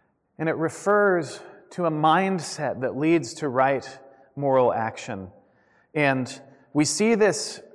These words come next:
repeated, this same word repeated several times in the Greek translation of the Proverbs. For example, in Proverbs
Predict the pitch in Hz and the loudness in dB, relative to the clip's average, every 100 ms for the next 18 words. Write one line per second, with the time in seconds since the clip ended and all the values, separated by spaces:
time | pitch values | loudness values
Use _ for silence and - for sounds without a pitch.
0 | - 165 - 220 233 202 143 156 - 214 | -6 -6 -2 -2 2 2 2 -2 -2 -2
1 | 208 190 180 165 190 180 156 - 190 202 | 0 0 0 -2 0 0 0 0 0 0
2 | 190 175 180 180 165 143 127 156 180 - | -2 -4 -2 -2 0 -2 0 0 0 -2
3 | 185 160 156 165 165 170 139 131 - 160 | -4 0 2 2 0 -6 -6 -6 0 4
4 | 165 156 131 107 - 160 151 160 185 180 | 4 4 0 -2 0 2 2 0 0 0
5 | 190 156 143 185 180 185 156 - | -2 -2 0 4 4 4 0 -4